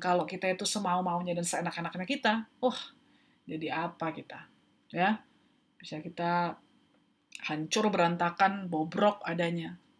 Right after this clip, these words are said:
Ini mungkin bisa diterima oleh, eh, orang-orang yang mungkin juga dalam tingkat kesadaran yang sama ya, gitu. Karena ya setiap orang beda-beda. Ada yang mungkin ya udah ngerasa bebas,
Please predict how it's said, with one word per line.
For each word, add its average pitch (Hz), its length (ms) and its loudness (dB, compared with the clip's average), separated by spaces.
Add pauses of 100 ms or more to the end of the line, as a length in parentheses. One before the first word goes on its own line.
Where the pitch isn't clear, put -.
(500)
Ini 226 160 4
mungkin 247 400 4
bisa 175 720 4
diterima 180 560 0
oleh, 170 320 0 (400)
eh, 151 160 -6
orang-orang 170 560 -2
yang 156 80 -4
mungkin 202 640 0 (400)
juga 180 320 -2
dalam 170 400 -4
tingkat 170 240 -6
kesadaran 170 400 -2
yang 160 160 -4
sama 190 240 2
ya, 160 320 0
gitu. - 320 -12 (720)
Karena - 240 4
ya 190 160 8 (240)
setiap 180 240 -2
orang 196 80 2
beda-beda. 160 400 2
Ada 170 160 4
yang 185 80 0
mungkin 175 240 -6
ya 156 80 -4
udah 170 160 0
ngerasa 160 320 -2
bebas, 160 320 0